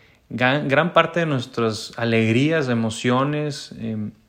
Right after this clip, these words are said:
o tristezas o enojos sean por alguna reacción o alguna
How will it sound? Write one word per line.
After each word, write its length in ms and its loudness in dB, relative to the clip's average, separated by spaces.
o 180 -6
tristezas 880 0
o 100 0
enojos 580 -2
sean 640 0
por 260 6
alguna 480 6
reacción 680 2
o 80 2
alguna 920 0